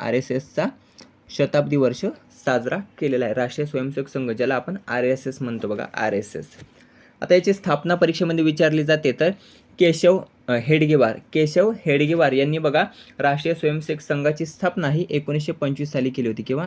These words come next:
एकोणीसशे पंचवीस साली केली होती. दोन हजार पंचवीसमध्ये एकूण शंभर वर्ष पूर्ण झालेली आहेत. पुढचा प्रश्न, भारतातील पहिल्या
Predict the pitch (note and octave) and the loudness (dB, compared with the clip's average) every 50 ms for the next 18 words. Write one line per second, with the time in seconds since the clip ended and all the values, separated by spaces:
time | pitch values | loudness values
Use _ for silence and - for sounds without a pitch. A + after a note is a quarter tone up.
0 | F3 - B2 - - A#2+ B2 - D#3 D3+ - C3 B2+ - B2+ B2 - A2+ B2 F3 | -8 -8 -8 -8 -6 -8 -8 -8 -10 -8 -8 -8 -8 -8 -10 -10 -8 -8 -6 -6
1 | G3+ - _ - F3 D#3 C3+ B2+ A2 A2 - A2 A2+ - - - - - _ - | -8 -12 _ -6 -2 -2 0 0 -2 -4 -6 -8 -10 -12 -16 -20 -20 -20 _ -12
2 | A2 A2+ B2 B2+ C3 B2+ C3+ C3 C3 C3+ C3 B2+ C3+ C3+ - C#3 C3+ D3 C#3+ B2+ | -4 -2 0 0 2 2 2 0 0 -2 -6 -6 -6 -6 -6 -4 -2 -2 -2 -2
3 | - F3+ G#3+ B3+ - - C#3+ C3+ B2+ A#2+ A#2 A2+ A2 - C3 B2 - A2+ A2 B2 | -2 -4 -6 -6 -6 -6 -2 0 0 2 2 0 0 -2 -4 -6 -4 -6 -6 -6
4 | - - - - C#3+ C#3 C3 C#3 C3+ B2+ B2 A#2 A2 A2 A2+ A2+ G#2 G2+ - _ | -8 -10 -10 -10 -10 -8 -6 -4 -2 -2 -2 -2 -2 -4 -4 -6 -10 -10 -14 _
5 | _ _ - - _ _ _ _ - D#3 D#3 D#3+ F#3+ F#3 F#3+ F#3+ F#3+ G3 G3+ F3+ | _ _ -20 -20 _ _ _ _ -6 -2 0 2 2 2 2 0 0 0 -2 -2
6 | D#3+ D#3 D3 C#3+ D3+ F#3 F3 F3+ F#3 F#3 - - D3 D3+ D#3 E3+ F#3+ | 0 2 2 2 2 0 0 0 -2 -4 0 2 2 4 4 2 0